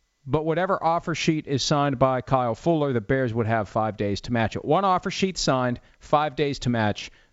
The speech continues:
no compensation if he leaves. Joyner was one of two candidates for the tag in Los Angeles.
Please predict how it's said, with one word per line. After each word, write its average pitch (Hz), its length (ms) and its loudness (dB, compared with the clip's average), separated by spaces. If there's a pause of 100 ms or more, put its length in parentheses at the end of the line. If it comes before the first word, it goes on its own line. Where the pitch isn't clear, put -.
no 139 180 2
compensation 127 880 0
if 107 200 -2
he 110 100 2
leaves. 98 400 -4 (2000)
Joyner 160 540 2 (800)
was 135 160 6
one 151 160 2
of 127 140 -2
two 180 180 4
candidates 131 480 2
for 131 120 2
the 120 80 2
tag 123 480 0 (280)
in 131 100 4
Los 117 280 0
Angeles. 110 560 -2